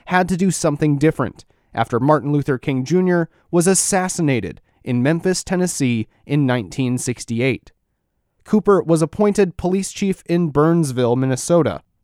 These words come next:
where he instructed officers in peaceful policing. Quote, "When I treat people with respect, I get respect," Cooper said. Quote, "And when I'm respectful, people come to trust me. And when they trust me,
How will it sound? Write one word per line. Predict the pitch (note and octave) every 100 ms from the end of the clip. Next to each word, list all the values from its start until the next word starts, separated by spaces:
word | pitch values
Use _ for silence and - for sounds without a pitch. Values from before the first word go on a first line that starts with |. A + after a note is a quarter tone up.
| _ _
where | - F#3+
he | F3 G3+ F3+
instructed | G3 F3 - G#3+ - G3+ -
officers | - C#3 C#3 C3+ C#3 C3 A#2+ -
in | D#3+ D#3
peaceful | - G3+ G3+ - E3 D#3
policing. | - D3+ D3+ D3+ - E2 - - _ _ _ _ -
Quote, | F3+ F3+ - _ _
"When | - E3
I | E3 A3
treat | A3+ - F3 -
people | D3+ D3 C3+
with | A#2+ -
respect, | A#2 - - F3+ F3 - - _ -
I | D#3+ F3
get | B2 C#3+ D3+ _
respect," | B2+ A#2 - G#2+ - _ _
Cooper | - B2+ G#2+
said. | - - D3+ G2 _ _ _
Quote, | - D3 - _ -
"And | E3+ E3
when | F#3+ G3+ G3+
I'm | D3+ D#3 C3+
respectful, | B2 - B2 A#2+ - A#2+ G#2+ - _ -
people | G#3 G#3
come | F#3+ E3 C#3 B2+
to | D3
trust | - F#3 F3+ -
me. | B2+ G2+ - _ _
And | D#3+ F3
when | G#3+ G3
they | F3+
trust | - D#3+ D#3 -
me, | D3+ C3+